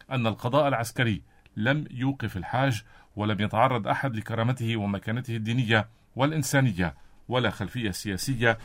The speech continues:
للإجراءات التي رافقت عودة المطران إلى لبنان. والملفت أن رئيس الجمهورية سيستقبل اليوم المطران الحاج ما يزيل حكماً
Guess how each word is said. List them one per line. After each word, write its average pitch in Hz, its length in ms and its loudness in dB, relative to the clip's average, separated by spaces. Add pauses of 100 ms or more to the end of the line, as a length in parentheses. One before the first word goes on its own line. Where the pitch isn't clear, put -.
(180)
للإجراءات 113 600 0
التي 110 300 -2
رافقت 123 500 0 (320)
عودة 123 400 2
المطران 110 440 0
إلى 104 120 0
لبنان. 95 380 2 (1600)
والملفت 131 800 -2
أن 104 120 2
رئيس 95 320 -4
الجمهورية 131 640 4 (260)
سيستقبل 113 640 -2
اليوم 127 360 2 (180)
المطران 117 520 0
الحاج 131 460 2 (300)
ما 117 80 0
يزيل 107 380 -2
حكماً 135 440 0